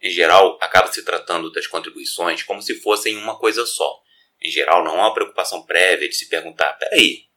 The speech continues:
de que contribuição estamos falando?" E é com isso, às vezes, que se fala, por exemplo, contribuição assistencial como sinônimo de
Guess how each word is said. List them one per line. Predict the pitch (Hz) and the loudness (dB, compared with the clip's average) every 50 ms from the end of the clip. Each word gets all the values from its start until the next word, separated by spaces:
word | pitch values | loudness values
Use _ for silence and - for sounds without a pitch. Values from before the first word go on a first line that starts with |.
| _ _ _ | _ _ _
de | - - | -10 -6
que | - 330 | -4 -4
contribuição | 330 294 - - 151 123 117 107 - - 101 98 | -2 -2 -2 -4 -4 -4 -4 -4 -2 0 0 0
estamos | 90 - - 95 87 85 | -2 -2 -4 -4 -4 -4
falando?" | - - 92 90 73 65 - - _ _ _ _ _ _ _ _ _ _ _ _ _ _ _ _ _ _ _ _ _ _ | -2 0 0 0 -2 -4 -10 -14 _ _ _ _ _ _ _ _ _ _ _ _ _ _ _ _ _ _ _ _ _ _
E | - 82 82 | -4 0 2
é | 85 | 2
com | - - - 147 123 | 2 0 -2 -4 -2
isso, | 92 92 104 107 - - - - - - _ _ _ _ _ _ _ _ _ _ _ _ _ _ _ | -2 -2 -2 -4 -4 -6 -10 -12 -14 -18 _ _ _ _ _ _ _ _ _ _ _ _ _ _ _
às | - 87 80 - | 0 0 0 0
vezes, | 85 92 104 104 85 80 78 - | 0 2 2 2 2 -2 -6 -8
que | - - | -8 -8
se | - - 95 - | -6 -6 -4 -2
fala, | - 90 90 90 - | 0 0 0 0 -2
por | - 90 | -2 -2
exemplo, | 87 80 76 78 73 67 - _ _ _ _ _ _ _ _ _ _ _ _ - - _ - | -2 -2 -2 -4 -6 -6 -8 _ _ _ _ _ _ _ _ _ _ _ _ -20 -20 _ -10
contribuição | - 78 - - - - - - 95 110 | -10 -10 -10 -12 -14 -12 -6 -2 0 0
assistencial | 123 - - - - 127 120 - - 113 110 107 107 107 | 0 0 -4 -6 -6 -6 -2 2 4 6 6 6 6 2
como | 107 110 90 90 | -2 -6 -8 -8
sinônimo | - - 82 76 80 98 110 104 95 90 | -8 -8 -8 -6 -2 -2 -2 -2 -4 -6
de | 85 85 - | -10 -12 -16